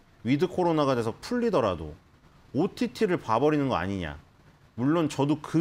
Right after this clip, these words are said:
의견에 동의를 해요. 근데 씨제이, 씨지브이가 너무 최악이라, 너무 최악의 상태에서는 여기서 이제 더 이상 나빠질 것이 없는 상태에서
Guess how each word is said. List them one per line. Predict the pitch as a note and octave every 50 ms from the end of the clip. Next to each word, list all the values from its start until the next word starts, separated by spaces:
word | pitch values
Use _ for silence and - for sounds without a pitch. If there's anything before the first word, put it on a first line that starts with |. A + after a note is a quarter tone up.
| F3+ F#3+
의견에 | F#3 E3+ E3+ D3 B2+ -
동의를 | - A2+ A2 A2 G#2+ F2+ E2
해요. | D#2+ D2+ D2 -
근데 | - C#3+ C#3+ D#3 E3 E3+ C3 F#2 - - - - - -
씨제이, | - - - A3+ A3+ B3 B3 A#3+ A3+
씨지브이가 | - - G3+ F#3+ F3+ D#3+ D#3+ D#3 D#3+ C#3 G2+
너무 | G#2+ G#2 A#2 D3+ G#3+ B3+ D4 D4
최악이라, | D4 - - - G#3 E3+ D#3 B2+ B2 A#2 C#3 C3+ A2+ F2+ D2+ D2 - - - - _ - _ _ _ _ -
너무 | B2+ D3+ F#3+ B3 C4 C#4 B3+
최악의 | - - B3+ A#3+ G#3+ G3+ F3
상태에서는 | F3 E3+ D3+ - D#3+ C#3+ B2+ B2 C3 C3+ D3 C#3 A#2+ F#2+ E2 D#2+ - _ _ _ - - _ _ -
여기서 | B2+ D3 F3 A3 B3 A#3 A3+
이제 | G#3+ E3+ F3
더 | D3 A#2+ C3 D3+
이상 | G3+ G3+ G3+ F3+
나빠질 | C#3+ B2 - - D3+ D3 C#3
것이 | C#3+ D3 C3+ A#2 -
없는 | A#2+ G#2 A2 A#2+ A#2+ A#2+
상태에서 | C3 D3 D#3+ D3 C#3 B2 G#2+ G2 F2+ F#2 F2+ F2+ F2 E2 D#2